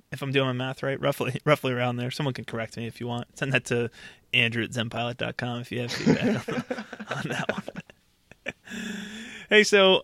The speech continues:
we wanted to jump in. It's just gonna be Andrew and I here doing a recap kind of from Inbound. So first things first, if you didn't go, you hate HubSpot, you passionately dislike the color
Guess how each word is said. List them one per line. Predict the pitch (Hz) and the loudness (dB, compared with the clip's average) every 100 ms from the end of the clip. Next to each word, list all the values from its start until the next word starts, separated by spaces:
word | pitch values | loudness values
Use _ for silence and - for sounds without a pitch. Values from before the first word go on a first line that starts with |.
| _ | _
we | 151 170 | 2 6
wanted | 180 214 214 | 6 6 6
to | 180 | 8
jump | 175 165 165 | 6 6 6
in. | 156 | 4
It's | 151 170 | 4 0
just | - | 0
gonna | 180 | 0
be | 160 156 143 | 0 2 2
Andrew | 139 143 139 | 2 2 0
and | 131 | 0
I | 131 | 0
here | 127 127 123 127 _ _ | 0 2 0 -4 _ _
doing | - 139 135 | 0 2 2
a | 135 - 127 | 0 -4 -2
recap | 123 139 180 - 131 127 - - - | 2 2 2 -2 -4 -4 -8 -18 -2
kind | 139 | 0
of | - | 0
from | 131 | -2
Inbound. | 135 117 113 | -2 -4 4
So | 147 131 - - - - - _ | 6 6 4 -10 -18 -18 -20 _
first | 139 - | -2 0
things | 151 - | 0 2
first, | 139 - - | 2 2 -4
if | 127 | -4
you | 123 | -4
didn't | 117 156 175 131 | 2 4 4 2
go, | 131 127 123 135 _ _ - | 2 2 -2 -8 _ _ -10
you | 127 | -8
hate | - 165 165 | -4 2 2
HubSpot, | 170 139 131 - 127 120 - _ _ _ _ _ | 4 2 0 -2 -2 -2 -6 _ _ _ _ _
you | 139 | -8
passionately | - 151 156 - 120 | 0 2 4 2 0
dislike | 143 143 143 123 | 0 2 0 -2
the | 123 | 4
color | 139 135 | 6 6